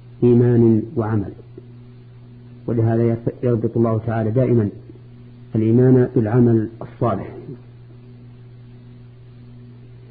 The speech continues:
ومن فوائد الآية الكريمة أنه كلما كان الإنسان أقوى إيمانا وأكثر عملا كان أحق بالبشارة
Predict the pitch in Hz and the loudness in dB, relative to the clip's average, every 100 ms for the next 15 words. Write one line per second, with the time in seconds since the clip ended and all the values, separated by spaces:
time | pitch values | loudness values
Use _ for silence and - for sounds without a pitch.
0 | - - - 123 139 127 135 131 123 117 | -20 -20 -2 4 6 6 4 2 2 0
1 | 123 127 120 135 139 127 127 123 123 - | 0 -2 2 4 6 6 6 4 2 4
2 | 139 127 120 117 135 131 113 107 - 117 | 4 6 4 4 2 2 2 0 0 2
3 | 113 110 - 123 - 117 110 110 120 113 | 2 0 -2 -6 -2 -2 0 2 4 4
4 | 117 120 - - - - - - - - | 2 -2 -16 -20 -20 -20 -20 -20 -20 -20
5 | - - - - - - - 104 123 - | -20 -20 -20 -20 -20 -12 -6 -4 -4 -4
6 | 120 113 117 117 113 117 113 - - - | -4 0 2 2 2 0 -2 -10 -20 -20
7 | - - - - - - - - - - | -20 -20 -20 -20 -20 -20 -20 -20 -20 -20
8 | - - - - 120 120 120 117 - - | -20 -20 -20 -6 -2 2 0 -2 -10 -20
9 | - - 127 123 - 120 117 110 107 120 | -20 -8 -4 -4 -6 -2 0 0 -2 -2
10 | 110 107 107 | -2 -2 -6